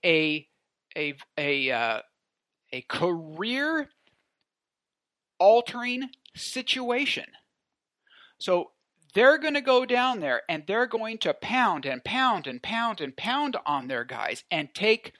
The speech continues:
take steps they're not taking now. Take steps they're not taking now.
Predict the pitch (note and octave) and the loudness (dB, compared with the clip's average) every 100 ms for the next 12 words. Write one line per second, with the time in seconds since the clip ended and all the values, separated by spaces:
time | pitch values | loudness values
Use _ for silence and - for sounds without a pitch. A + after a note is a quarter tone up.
0 | - - - _ _ _ _ _ _ _ | -20 -20 -20 _ _ _ _ _ _ _
1 | _ _ _ _ - C4+ D#4 - - A3 | _ _ _ _ -4 0 0 -2 0 2
2 | A3 - E3 D3 D3+ F3 - - D3+ C#3+ | 2 0 -2 -2 0 0 0 -6 -6 -6
3 | C#3 B2+ A#2 F#2 - - - _ _ _ | -10 -12 -12 -14 -16 -20 -20 _ _ _
4 | _ _ _ _ _ _ _ _ _ _ | _ _ _ _ _ _ _ _ _ _
5 | _ - A3+ - G#3 E3+ D3 C3 C#3+ B2 | _ -4 -4 -2 -4 -4 -2 -4 -6 -10
6 | G#2 - F2 | -14 -20 -20